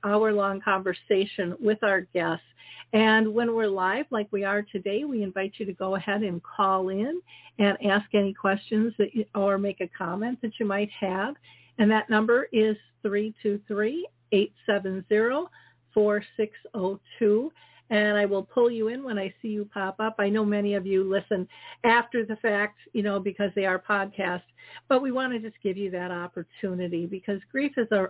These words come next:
is a really important topic that we're gonna be talking about today. And also, I want to invite you to think about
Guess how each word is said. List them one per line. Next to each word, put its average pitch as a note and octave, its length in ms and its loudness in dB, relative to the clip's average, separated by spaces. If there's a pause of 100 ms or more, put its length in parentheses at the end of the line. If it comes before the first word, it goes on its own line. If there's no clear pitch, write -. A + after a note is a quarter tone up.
is G3 160 -2
a G3 80 0
really G3+ 500 2
important F#3 640 0 (540)
topic B3+ 500 0
that F3+ 160 -8
we're F3 180 -6
gonna F3 160 -10
be E3+ 200 -10
talking F3 340 -8
about F#3+ 300 -8 (100)
today. G3 400 -4 (400)
And D4+ 100 6
also, E4+ 520 0
I B3 80 -2
want C#4+ 240 -4
to C#4+ 80 -4
invite A#3 400 -4
you A#3+ 140 -6
to A#3 180 -6
think A3+ 200 -10
about G#3+ 400 -4